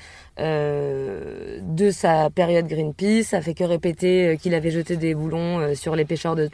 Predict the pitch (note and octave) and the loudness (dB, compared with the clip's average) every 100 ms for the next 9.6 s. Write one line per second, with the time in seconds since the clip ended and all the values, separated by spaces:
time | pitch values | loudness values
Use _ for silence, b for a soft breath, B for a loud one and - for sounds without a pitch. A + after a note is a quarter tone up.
0 | D#3+ D3+ D3+ D#3 F3+ A#3+ A#3 B B B | -4 -4 -2 0 2 2 0 B B B
1 | B B - - - A3 G#3+ - F3+ G3 | B B -4 -2 0 0 0 2 2 2
2 | - - - F3+ A3+ B3 B3+ B B B | -2 -8 -10 4 6 6 2 B B B
3 | - - E3+ D#3+ D#3+ E3 D#3 D#3 D3+ C#3+ | -6 0 2 2 2 2 0 0 -2 -2
4 | G#2 F#2+ E2+ D#2+ C2+ - - F#3 F3 F#3 | -2 -2 -4 -6 -8 -12 -8 -6 0 2
5 | E3+ G3 G#3 F3+ F3+ F3 F3 E3+ E3 D#3+ | 4 4 4 4 2 2 0 0 -2 -2
6 | D#3+ b b b - G#3+ G3 B3+ A#3 E3+ | -4 b b b -2 0 2 2 2 2
7 | G3 F3 F3+ G#3+ A3 G#3 G3+ G#3+ - F#3 | 0 0 0 0 4 4 4 4 2 -2
8 | - - F3+ - - - F#3+ F#3+ F#3 F3 | -4 -8 -8 -8 -16 -2 2 2 2 2
9 | A3+ F#3 F3+ G3 E3+ | 0 0 0 0 0